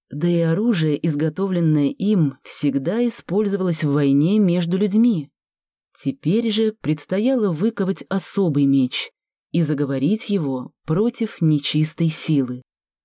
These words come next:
А эта задача непростая, требующая времени и мастерства. С самого утра Вадим отправился в свою кузницу и приготовил всё необходимое для работы.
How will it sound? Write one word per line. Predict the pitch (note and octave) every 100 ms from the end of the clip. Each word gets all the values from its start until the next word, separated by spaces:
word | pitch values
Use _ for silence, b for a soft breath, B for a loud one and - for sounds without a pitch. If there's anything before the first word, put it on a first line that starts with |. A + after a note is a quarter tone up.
| -
А | C#3
эта | C3 C3+ D#3+ A3+
задача | A#3 F#3+ E3+ G3 A3
непростая, | A3 G3+ F#3 - - F3 G#3+ C#3 C3+ _ _ _ _
требующая | D#3 E3 C#3+ C#3 - C3+ C3
времени | B2+ C#3 G#3 A3+ G#3+ G#3+ G#3 _
и | - D3
мастерства. | C#3 D3+ - F3+ - D#3 C#3 C3 - _ _ _ _ _ _ _ _ _
С | - - -
самого | E3+ E3 D3
утра | - C#3+ D3+ D#3+ G#3+ A3+ -
Вадим | C#3+ D3+ D#3+ G#3+ C4+ A#3
отправился | F#3+ F3+ G#3 G#3 F3+ E3+
в |
свою | E3 D#3+ D#3+ C#3+
кузницу | - G3+ A3 A3 G3+ - G3 -
и | D#3+
приготовил | D3+ D3 D#3 G3 C4 B3
всё | A3 - G3+
необходимое | G#3 F#3 - D#3+ C#3 D#3 D#3
для | D3 D#3+
работы. | F3 D#3+ C#3+ C3+ C3 B2+